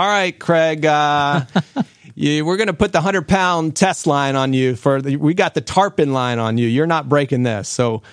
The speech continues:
Speaker 1: I had to learn how to walk again. I had a cast up to my hip, uh, from my foot up to my hip for half a year, and, uh, did physical therapy twice a day and worked hard, as hard as I could, to get back on the soccer field, and ended up, uh,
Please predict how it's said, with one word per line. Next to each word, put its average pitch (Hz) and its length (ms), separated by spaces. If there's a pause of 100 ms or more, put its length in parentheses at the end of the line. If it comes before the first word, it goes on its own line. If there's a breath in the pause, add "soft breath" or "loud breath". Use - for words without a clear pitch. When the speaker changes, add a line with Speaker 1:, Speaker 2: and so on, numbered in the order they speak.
(200 loud breath)
Speaker 1:
I 127 80
had 180 140
to 139 40
learn 139 180
how 147 100
to 117 80
walk 110 340
again. 143 540
I - 40
had 123 100
a - 40
cast 131 480
up 131 220
to 120 100
my 110 200
hip, 135 420
uh, 120 160
from 120 160
my 117 100
foot 139 260
up 127 140
to 131 80
my 123 160
hip 131 320
for 113 480
half 127 280
a 123 40
year, 127 300 (420 soft breath)
and, 131 400
uh, 117 480
did 110 300 (380)
physical 127 300
therapy 127 320
twice 131 320
a 135 60
day 123 360 (400 soft breath)
and 113 440
worked 120 280
hard, 117 540
as 135 120
hard 120 200
as 117 120
I 113 100
could, 113 320
to - 40
get 117 220
back 107 340
on 107 140
the 104 80
soccer 110 320
field, 117 400
and 98 120
ended 104 220
up, 104 240
uh, 101 260